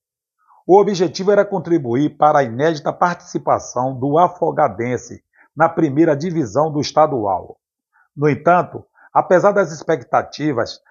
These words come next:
a parceria não se concre-, a parceria não se concretizou conforme o planejado. Diante desse cenário,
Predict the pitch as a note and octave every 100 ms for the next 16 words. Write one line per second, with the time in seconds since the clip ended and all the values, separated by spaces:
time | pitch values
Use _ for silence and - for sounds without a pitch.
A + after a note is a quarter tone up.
0 | _ C#3 C#3+ F#3 F#3 E3+ C3+ D#3 D#3 F#3
1 | F3+ - G3+ G3+ F#3 D3+ - _ _ _
2 | _ _ _ C3+ - F3+ F3+ D#3+ B2+ E3+
3 | D3 E3 - G#3 - C#3 F3+ F3+ C#3 G2
4 | C#3+ D3 F3+ F3 - D3+ D#3 A2+ D#3 D#3+
5 | B2 G2 F#2 E2+ - _ _ _ _ _
6 | _ _ _ - B2 F#3+ A#3+ A3+ G3 G3
7 | - D3+ G#2+ A#2+ C3 A2 -